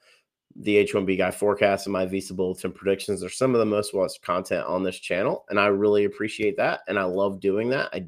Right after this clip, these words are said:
do that because I enjoy it, and I do that 'cause I wanna try to get out information to you so that you can take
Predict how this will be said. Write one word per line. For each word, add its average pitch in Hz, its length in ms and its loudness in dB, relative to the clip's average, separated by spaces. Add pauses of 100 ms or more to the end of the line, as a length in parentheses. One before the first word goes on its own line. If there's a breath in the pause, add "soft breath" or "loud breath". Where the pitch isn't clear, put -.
do 107 200 -2
that 107 220 2
because 95 240 -8
I 82 140 -6
enjoy 85 380 -2
it, 165 220 2 (520 soft breath)
and 104 100 -4
I 104 60 4
do 104 160 2
that 104 240 4
'cause 95 120 -10
I 101 40 4
wanna 98 240 2
try 95 160 0
to 98 80 2
get 104 140 2
out - 160 0
information 101 500 -2
to 98 60 2
you 104 280 0
so - 180 -6
that 82 180 -2
you 107 120 -4
can 92 140 0
take 98 320 0